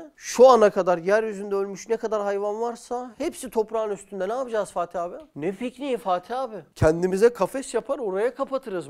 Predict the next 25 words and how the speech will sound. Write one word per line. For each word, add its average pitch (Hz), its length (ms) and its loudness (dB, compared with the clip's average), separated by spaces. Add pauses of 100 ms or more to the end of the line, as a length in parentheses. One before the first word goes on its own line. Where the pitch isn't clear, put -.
(120)
O 190 160 -4
kokudan, 214 640 2 (140)
o 165 160 0
görüntüden, 190 760 0
o 175 80 0
pislikten 202 680 -2
boğulmamak 233 640 2
için. - 240 -18 (120)
Öyle 185 240 -2
değil 403 120 0
mi 415 80 0
abi? 254 240 -2 (140)
Şimdi 208 260 -4
mesela 226 420 4
biz 226 280 -10
Elvanlı'ya 220 480 -2
gidiyor 269 280 -4
muyuz? 214 500 -8
Ne 226 120 0
yiyoruz 233 340 0
abi? 190 220 0
Alabalık 208 540 -4
yiyoruz. 127 460 -14 (240)
Değil 277 120 -2
mi? 180 160 0